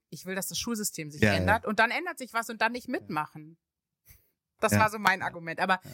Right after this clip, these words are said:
Speaker 1: für mich war auch wichtig, dass der Nils, dieser Heim kam und sagt, "Auf diese Schule gehe ich, komme was wolle." Und wenn er gesagt hätte, er
Speaker 2: Egal,
Speaker 1: will
Speaker 2: wer
Speaker 1: da
Speaker 2: mitkommt.
Speaker 1: nicht hin,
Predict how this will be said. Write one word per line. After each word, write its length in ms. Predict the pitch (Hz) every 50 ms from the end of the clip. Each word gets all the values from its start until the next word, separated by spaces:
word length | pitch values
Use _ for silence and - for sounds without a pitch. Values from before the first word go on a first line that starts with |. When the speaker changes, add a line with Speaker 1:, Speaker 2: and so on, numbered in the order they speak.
| 143 - _
Speaker 1:
für 120 | - 185
mich 200 | 190 226 - 233
war 120 | 202 156
auch 140 | 131 156 -
wichtig, 320 | 185 226 214 - 233 233 -
dass 160 | - 165 -
der 140 | - 156 139
Nils, 600 | 147 151 160 175 185 220 247 247 190 165 156 -
dieser 340 | - 165 165 151 151 151 151
Heim 240 | 165 180 208 247 277
kam 220 | 269 - 202 185 175
und 100 | 175 165
sagt, 200 | 160 160 - -
"Auf 100 | 139 -
diese 260 | - 175 175 165 175
Schule 340 | - - 175 160 156 156 156
gehe 240 | 139 131 147 156 151
ich, 240 | 127 127 - - -
komme 300 | - 175 170 160 151 147
was 220 | 143 139 135 - 135 131 139
wolle." 320 | 170 165 135 127 127 127 _ _ _ _ _ _ _ _ _ _ _ _ _
Und 180 | - 156 143 - _ _
wenn 160 | - 160 165
er 120 | 139 147 165
gesagt 200 | 160 170 175 - -
hätte, 100 | 143 117
er 40 |
Speaker 2:
Egal, 120 | 143 110 -
Speaker 1:
will 60 | 190
Speaker 2:
wer 80 | 208 226
Speaker 1:
da 40 | 208
Speaker 2:
mitkommt. 300 | 214 165 160 - 208 190
Speaker 1:
nicht 100 | 190 214
hin, 300 | 240 285 330 320 277